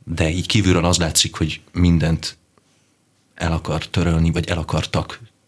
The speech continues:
törölni, ami, ami, ami a múlt, ami,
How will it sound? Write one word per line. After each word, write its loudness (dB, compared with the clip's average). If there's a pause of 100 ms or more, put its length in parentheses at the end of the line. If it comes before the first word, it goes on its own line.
(360)
törölni, 2
ami, 4 (880)
ami, -2
ami 0
a 2
múlt, 2 (1400)
ami, 0